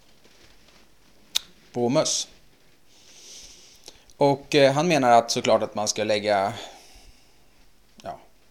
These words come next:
upp mera pengar och uppmärksamhet på hans arbete, för att, för att, eh, då skulle ju folk få det bättre.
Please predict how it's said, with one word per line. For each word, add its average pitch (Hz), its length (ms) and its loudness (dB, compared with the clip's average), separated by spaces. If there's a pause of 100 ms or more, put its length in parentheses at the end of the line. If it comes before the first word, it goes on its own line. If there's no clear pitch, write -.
(220)
upp 123 180 -4
mera 123 380 2
pengar 107 440 -2
och 110 100 0
uppmärksamhet 104 640 -6
på 107 60 -6
hans 98 280 -6
arbete, 95 480 -8
för - 120 -14
att, 101 200 -12 (800)
för 120 140 -2
att, - 220 -2
eh, 82 240 -6 (600)
då 127 180 0
skulle 117 280 -4
ju 107 140 -2
folk 104 320 -6
få - 120 -6
det 127 80 -4
bättre. - 380 -6